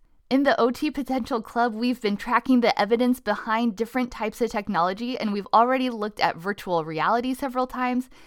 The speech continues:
and we've also looked at robot-assisted therapy.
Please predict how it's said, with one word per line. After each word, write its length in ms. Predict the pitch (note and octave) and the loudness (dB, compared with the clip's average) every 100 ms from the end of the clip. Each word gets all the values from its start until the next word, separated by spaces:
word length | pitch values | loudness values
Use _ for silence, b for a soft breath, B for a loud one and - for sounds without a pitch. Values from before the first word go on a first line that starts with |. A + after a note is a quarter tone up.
| B B | B B
and 100 | - | -4
we've 160 | A#3+ A3+ | -2 0
also 320 | A3+ C4 - | 0 0 -2
looked 240 | D#4 B3+ G#3 | -2 -2 -2
at 180 | - | -2
robot-assisted 1000 | F3 G3 F#3 F3 - F3 - B3 - D3 - | -2 -2 4 2 2 -2 -6 -8 -6 -8 -6
therapy. 540 | D3 F2+ - - D#3+ | -6 -6 -10 -14 -16